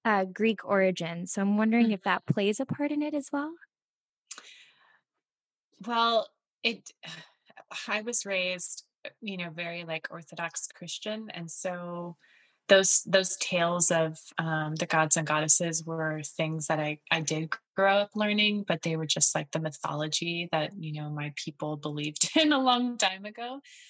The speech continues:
Speaker 2: Um, you know, I didn't have any teachers growing up to explain or, you know, show me the,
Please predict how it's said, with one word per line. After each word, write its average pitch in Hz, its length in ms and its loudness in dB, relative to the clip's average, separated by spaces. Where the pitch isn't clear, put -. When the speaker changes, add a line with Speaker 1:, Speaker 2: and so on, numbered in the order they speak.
Speaker 2:
Um, 175 540 -8
you 196 120 -8
know, 185 100 -6
I 175 240 -4
didn't 190 260 -14
have 170 500 -10
any 165 460 -10
teachers 175 720 -6
growing 156 440 -12
up 151 240 -12
to 156 440 -16
explain 165 1000 -10
or, 151 480 -14
you 156 120 -18
know, 151 140 -16
show 165 420 -6
me 156 420 -14
the, 160 460 -12